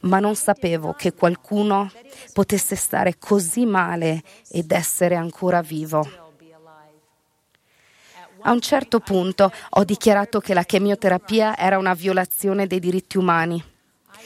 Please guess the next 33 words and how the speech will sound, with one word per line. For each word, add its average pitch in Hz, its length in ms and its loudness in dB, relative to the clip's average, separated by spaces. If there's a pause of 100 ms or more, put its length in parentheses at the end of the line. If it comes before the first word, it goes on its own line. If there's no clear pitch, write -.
(280)
Ho 185 120 4
detto 196 320 2
a 180 40 6
mio 185 180 0
marito 180 460 0
che 208 200 -2
non 196 220 0
ne 180 100 0
volevo 180 460 0
più 185 200 -8
sapere. 165 680 -2 (360)
"Basta, 170 640 2 (420)
non 180 180 2
sarei 170 360 0
tornata 170 520 0
in 175 100 2
ospedale." 165 840 0 (1000)
Essendo 202 460 0
un 202 80 0
uomo 190 240 0
saggio, 180 720 0 (220)
la 185 100 2
mia 196 160 2
dolce 202 320 -4
metà 196 360 2
mi 196 140 0
ha 175 40 0
ascoltata 180 640 0
pazientemente 185 920 -2
e 175 60 0
poi 185 240 0
ha 185 80 -2
risposto: 175 840 -2